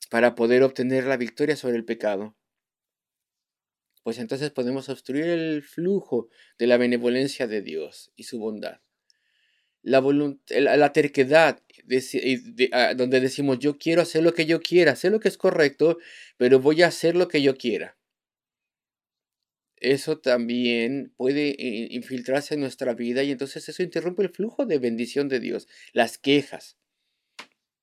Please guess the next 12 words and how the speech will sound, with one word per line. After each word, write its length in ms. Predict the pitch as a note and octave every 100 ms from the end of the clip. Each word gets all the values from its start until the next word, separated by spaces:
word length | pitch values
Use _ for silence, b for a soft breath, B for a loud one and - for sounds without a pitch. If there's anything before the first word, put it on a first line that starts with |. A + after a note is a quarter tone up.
| _ _ _ _ _ _ _ -
Cuán 380 | - B2+ C3+
fácil 720 | C3+ C3 C3 B2+ - C3 A2+
es 300 | A#2 B2 B2+
que 120 | - C3
el 80 |
demonio 720 | A#2+ A#2 A2+ C3 C3 C3 B2+ A2
haga 420 | B2 B2+ B2+ A#2+
que 100 | A#2+
incluso 420 | A#2 C#3+ E3+ F#3
los 180 | F3+ E3+
creyentes 760 | - C3 A#2+ C#3+ C#3+ D#3 D3 B2+
estén 440 | A#2 C3+ C#3 C#3